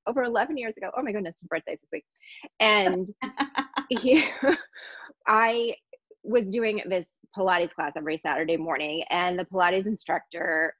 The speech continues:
Speaker 1: and I loved Pilates. It was like, I just, it was something that I was passionate about. I had been doing it for years.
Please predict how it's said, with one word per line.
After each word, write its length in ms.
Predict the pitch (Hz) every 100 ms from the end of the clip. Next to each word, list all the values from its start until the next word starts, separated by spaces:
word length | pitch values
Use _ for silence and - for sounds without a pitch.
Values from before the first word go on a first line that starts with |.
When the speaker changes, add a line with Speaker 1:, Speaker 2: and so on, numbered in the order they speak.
| -
Speaker 1:
and 100 | 208
I 80 |
loved 500 | 214 180 190 180 170 -
Pilates. 400 | 180 165 147 147
It 80 | 170
was 140 | 175
like, 160 | 160 180 165 -
I 360 | 190 196 190 175
just, 360 | 180 - - - - - _ -
it 100 | 196
was 160 | 190 180
something 360 | 190 180 190
that 80 | 180
I 80 | 160
was 140 | 160
passionate 420 | - 302 - 285
about. 200 | 247 226 196
I 40 |
had 120 | 160
been 140 | 165 165
doing 220 | 226 220
it 100 | -
for 100 | -
years. 560 | 196 180 185 175 170 160